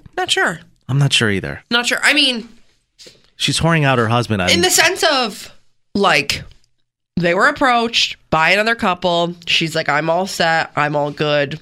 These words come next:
Speaker 2: Yeah.
Speaker 1: But I wouldn't be opposed to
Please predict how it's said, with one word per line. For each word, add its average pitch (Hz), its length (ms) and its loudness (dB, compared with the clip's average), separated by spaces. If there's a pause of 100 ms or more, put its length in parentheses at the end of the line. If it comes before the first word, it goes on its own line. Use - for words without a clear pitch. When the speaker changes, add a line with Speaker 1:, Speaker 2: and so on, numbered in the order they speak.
(160)
Speaker 2:
Yeah. 110 400 0 (340)
Speaker 1:
But 196 180 2
I 175 80 2
wouldn't 165 400 -2 (460)
be 160 260 0
opposed 147 600 -2
to 143 440 -2